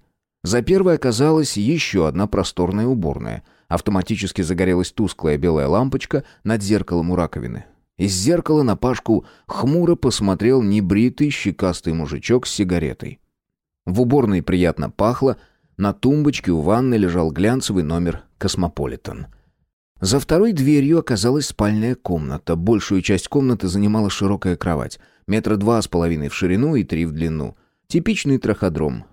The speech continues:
Тут легко уместились бы трое, а то и четверо человек. Каково это, интересно —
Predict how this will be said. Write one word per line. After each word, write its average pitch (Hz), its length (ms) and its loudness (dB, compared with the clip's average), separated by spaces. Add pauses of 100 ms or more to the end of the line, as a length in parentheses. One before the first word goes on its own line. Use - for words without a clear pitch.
(200)
Тут - 180 -2
легко 131 300 2
уместились 101 480 2
бы 76 140 -2
трое, 95 460 2 (100)
а 78 100 -4
то 85 160 -2
и 73 160 -2
четверо 95 440 -2
человек. 65 500 -6 (580)
Каково 151 380 4
это, - 160 0
интересно — 113 640 0